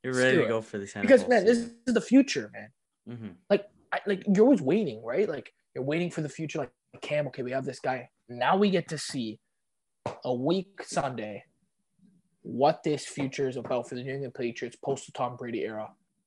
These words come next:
Speaker 2: And if the free agent pickups and, you know, the offseason as a whole, including the draft,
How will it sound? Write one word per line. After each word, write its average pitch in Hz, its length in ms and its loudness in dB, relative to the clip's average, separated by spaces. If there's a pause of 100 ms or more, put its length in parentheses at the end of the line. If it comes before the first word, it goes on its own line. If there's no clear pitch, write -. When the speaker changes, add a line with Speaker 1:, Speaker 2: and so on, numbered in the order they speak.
(220)
Speaker 2:
And 127 120 -8
if 117 100 -10
the 131 80 -10
free 143 220 -2
agent 135 260 -6
pickups - 460 -8 (500)
and, 143 320 2
you 160 120 2
know, 139 100 0
the 143 100 4
offseason 131 560 2
as 127 200 0
a 120 40 -4
whole, 131 340 2
including 135 320 -4
the 127 60 -6
draft, 123 420 -2